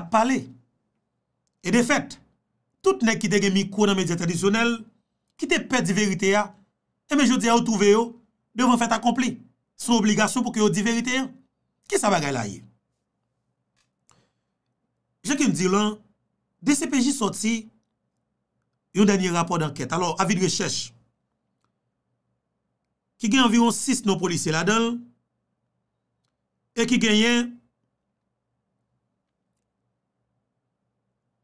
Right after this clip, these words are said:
Pastè Gérald Bataille ladan,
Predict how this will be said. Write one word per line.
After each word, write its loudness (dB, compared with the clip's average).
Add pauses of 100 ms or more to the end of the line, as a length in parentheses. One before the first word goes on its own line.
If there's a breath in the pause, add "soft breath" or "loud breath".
(720)
Pastè 0
Gérald 2
Bataille 0 (500)
ladan, 4